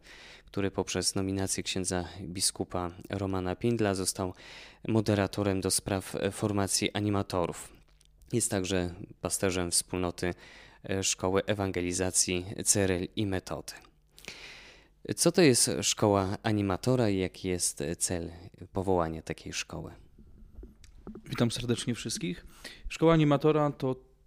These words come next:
Speaker 2: przestrzeń, w której, y, formujemy tych, którzy, mm, jako przedstawiciele parafii,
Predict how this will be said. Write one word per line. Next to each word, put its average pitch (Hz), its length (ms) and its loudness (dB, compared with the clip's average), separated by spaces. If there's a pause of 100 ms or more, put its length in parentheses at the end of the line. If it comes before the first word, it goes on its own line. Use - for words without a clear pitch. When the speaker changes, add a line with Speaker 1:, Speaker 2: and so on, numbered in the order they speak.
(320)
Speaker 2:
przestrzeń, 147 760 2
w - 160 -10
której, 127 640 2 (800)
y, 117 40 -6
formujemy 127 800 4 (400)
tych, 151 180 0
którzy, 120 540 2
mm, 113 800 -2
jako 98 320 -2
przedstawiciele 113 600 -2
parafii, 139 640 2